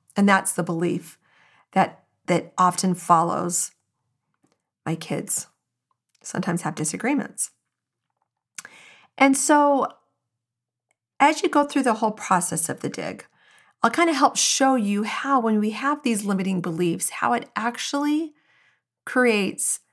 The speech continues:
the very outcomes that we don't want when we're in that limiting belief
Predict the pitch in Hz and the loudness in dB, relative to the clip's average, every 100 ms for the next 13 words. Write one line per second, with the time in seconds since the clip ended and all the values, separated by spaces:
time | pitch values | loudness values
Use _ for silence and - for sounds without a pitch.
0 | _ _ 214 180 214 214 214 214 - _ | _ _ -2 2 2 4 2 0 -4 _
1 | 190 196 - 196 185 - - 190 160 175 | -2 -2 -2 -2 -2 -4 -4 -4 -4 -4
2 | 170 165 196 233 - _ - - _ _ | -4 -4 -8 -8 -10 _ -18 -18 _ _
3 | _ _ - 196 196 - 190 - - 185 | _ _ 0 0 0 0 -2 -2 -4 -4
4 | 185 180 175 180 196 208 - - | -2 -2 -4 -4 -6 -8 -10 -20